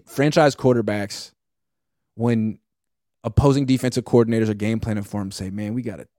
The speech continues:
stop this dinker and dunker. Let's play eight in the box, play man across the board, and just dare him to go D." Like, how many franchise quarterbacks get treated like that? Josh Allen, Joe Burrow, like, name one. Justin Herbert, like, "No, no, no, no, no, no, no." Well, these D coordinators, like, "Man, this guy,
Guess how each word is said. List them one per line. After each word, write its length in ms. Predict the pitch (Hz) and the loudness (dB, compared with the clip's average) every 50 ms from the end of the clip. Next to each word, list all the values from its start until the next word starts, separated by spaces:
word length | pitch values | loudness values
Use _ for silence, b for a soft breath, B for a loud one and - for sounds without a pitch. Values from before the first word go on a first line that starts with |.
| _ _ | _ _
stop 540 | - - - - - - 90 82 80 - - - | -14 -12 -12 -12 -10 -8 -8 -6 -8 -8 -10 -14
this 180 | 76 76 - _ _ - | -18 -18 -20 _ _ -12
dinker 360 | 98 95 92 - 95 98 87 | -12 -12 -12 -14 -14 -14 -14
and 120 | 90 92 - | -14 -14 -14
dunker. 320 | 95 92 90 - - 85 | -14 -14 -14 -14 -14 -12
Let's 160 | 95 113 113 - | -12 -12 -12 -10
play 240 | - - 135 117 117 | -6 -2 0 2 2
eight 100 | 117 127 | 0 0
in 60 | 127 | -2
the 60 | 113 | -4
box, 320 | 107 107 110 107 110 107 - | -4 -4 -4 -4 -4 -6 -6
play 200 | - - 107 107 | -4 -4 -2 -2
man 240 | 107 110 113 113 | 0 -2 -2 -2
across 320 | 110 110 - 117 107 110 - | -4 -2 -2 -2 -2 -2 -4
the 60 | 107 | -8
board, 380 | 104 110 110 104 101 101 104 - B B B B B - | -8 -4 -4 -4 -4 -6 -12 -18 B B B B B -6
and 180 | 120 120 110 | -4 -4 -2
just 200 | 117 120 104 98 110 _ _ | -2 -4 -6 -6 -10 _ _
dare 320 | - - 123 117 113 104 98 | 2 2 2 2 0 -4 -6
him 100 | 95 95 | -8 -10
to 80 | 98 101 | -10 -8
go 200 | 101 104 98 101 | -6 -6 -6 -8
D." 160 | 98 104 104 | -8 -10 -10
Like, 160 | 101 117 117 _ _ _ | -10 -10 -10 _ _ _
how 280 | - - - 120 156 196 | -10 -6 -2 0 0 2
many 380 | 202 202 196 185 180 175 - _ _ _ _ _ | 2 2 2 2 2 0 -2 _ _ _ _ _
franchise 380 | _ - 165 165 160 175 160 139 | _ 4 4 6 6 4 2 2
quarterbacks 360 | - 156 160 151 143 139 123 | 2 2 2 4 2 0 0
get 120 | - 139 - | -2 -2 -2
treated 200 | - 147 139 107 | -2 -4 -4 -6
like 160 | 90 95 - | -8 -12 -14
that? 180 | 71 - - _ _ _ _ | -16 -16 -18 _ _ _ _
Josh 220 | - 120 113 104 - | -8 -6 -6 -4 -6
Allen, 260 | 107 117 147 151 139 - _ _ _ _ _ | -6 -6 -6 -8 -10 -12 _ _ _ _ _
Joe 140 | - 120 117 | -2 0 0
Burrow, 440 | 110 113 131 135 143 151 156 151 - _ _ _ - | 2 4 6 6 6 6 4 2 -2 _ _ _ -6
like, 120 | 131 131 | -2 2
name 280 | 139 180 220 269 285 254 | 6 8 8 8 8 6
one. 380 | 175 143 143 151 143 117 95 90 | 6 4 4 4 2 2 0 0
Justin 280 | - 139 151 - 180 123 | 0 0 0 0 -2 0
Herbert, 360 | 104 123 135 156 180 185 - | 2 4 4 4 4 2 2
like, 180 | 131 117 - | 0 -2 -2
"No, 180 | - 170 202 233 | -2 -2 0 0
no, 100 | 233 208 | 2 2
no, 120 | 170 156 | 0 0
no, 100 | 139 131 | -2 -2
no, 120 | 123 113 107 | -4 -4 -6
no, 100 | 104 98 | -6 -8
no." 460 | 95 107 156 214 247 247 156 98 B B B B B B B | -4 0 4 6 8 8 8 6 B B B B B B B
Well, 80 | - 139 | -4 -2
these 140 | 151 196 190 | 0 0 0
D 120 | 214 226 | 0 0
coordinators, 300 | - - 220 196 180 147 | 2 4 4 4 2 0
like, 140 | 131 113 107 | -2 -2 -4
"Man, 160 | 113 117 110 139 | -4 -6 -6 -6
this 100 | 175 - | -6 -6
guy, 400 | - 156 135 123 113 110 110 | -4 -2 -2 -2 -2 -4 -6